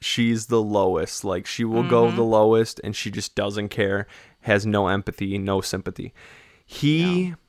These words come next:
Speaker 1: is just next level cocky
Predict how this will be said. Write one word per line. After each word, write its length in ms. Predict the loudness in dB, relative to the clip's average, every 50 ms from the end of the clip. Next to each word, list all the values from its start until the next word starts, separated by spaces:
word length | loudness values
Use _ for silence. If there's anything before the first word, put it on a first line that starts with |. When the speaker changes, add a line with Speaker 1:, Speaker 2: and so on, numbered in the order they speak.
| _ _ _ _ _ _ _ _ _ _ _ _ _ _ _ _ _ 4
Speaker 1:
is 240 | 4 4 4 2 0
just 500 | 2 4 6 6 4 2 -2 -6 -8 -10 _ _ _ _ _ _ -6
next 580 | -4 -2 2 4 4 4 4 2 0 -4 -4 0
level 380 | 4 4 4 4 2 0 -2
cocky 840 | -2 -2 0 2 2 2 0 -2 -2 -4 -2 -2 -2 -4 -6 -8